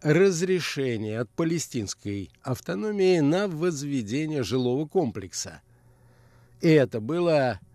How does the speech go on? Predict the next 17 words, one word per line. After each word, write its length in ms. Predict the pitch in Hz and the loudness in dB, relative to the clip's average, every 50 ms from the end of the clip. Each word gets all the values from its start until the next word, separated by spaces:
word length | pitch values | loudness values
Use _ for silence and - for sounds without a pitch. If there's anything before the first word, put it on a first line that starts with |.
| _ _ _ _ _ _ _ _ _ | _ _ _ _ _ _ _ _ _
в 80 | - - | 0 2
соответствии 1160 | - 196 180 135 - - 123 135 156 156 - - - - 131 131 127 127 127 123 120 110 110 - _ _ _ _ _ _ _ - | 4 6 4 4 2 0 -4 -2 -2 -2 -4 -6 -8 -4 -2 0 0 2 2 0 0 -2 -4 -10 _ _ _ _ _ _ _ -10
с 100 | - - | -6 -4
содержанием 840 | - - 208 170 139 131 110 101 127 156 160 165 151 143 135 131 123 | -2 0 0 0 0 -2 -2 -2 -2 -2 -2 -2 -2 0 0 2 2
мирных 500 | 123 127 139 143 139 123 135 156 147 - | 2 4 4 4 2 2 0 -2 -4 -4
соглашений, 1120 | - - 175 165 160 170 180 185 180 143 - - - 151 135 123 113 113 113 110 104 95 - _ _ _ _ _ _ _ _ _ _ _ _ | -4 -4 -4 -4 -2 0 0 0 0 -2 -4 -4 -4 -2 -2 -2 -2 -4 -4 -6 -6 -8 -10 _ _ _ _ _ _ _ _ _ _ _ _
которые 420 | - 117 - - 151 143 143 135 | -4 -2 0 2 2 2 2 2
были 260 | 120 110 131 143 147 143 | 2 0 0 0 0 -2
подписаны 840 | 110 - 135 123 - _ - 139 123 104 - - 117 110 107 107 92 | -2 -2 -2 -2 -4 _ -4 -2 -2 0 -2 -2 -4 -4 -4 -4 -4
в 100 | 92 123 | -2 0
Осло 480 | 147 143 123 - - 117 107 98 95 - _ _ _ | 2 2 0 -2 -4 -8 -8 -10 -12 -16 _ _ _
в 100 | - - | -20 -10
тысяча 420 | - - 131 113 - - - 131 120 | -4 -2 -2 -2 -2 -4 -6 -6 -6
девятьсот 640 | 110 110 123 120 131 131 - - - 135 117 110 107 | -4 -4 -2 -2 -2 -4 -4 -4 -6 -6 -6 -6 -4
девяностом 840 | 107 131 131 135 147 147 147 127 104 - - - _ - 107 107 107 | -4 -2 -2 0 0 0 0 -2 -4 -6 -10 -14 _ -8 -8 -8 -8
году 600 | 95 98 104 123 123 110 110 113 143 180 156 - _ _ _ - _ _ _ - | -8 -6 -2 -2 -2 -2 0 2 2 2 2 2 _ _ _ -20 _ _ _ 0
между 600 | 131 165 196 180 143 160 180 175 165 156 123 104 | 4 4 4 4 4 2 2 4 4 2 2 0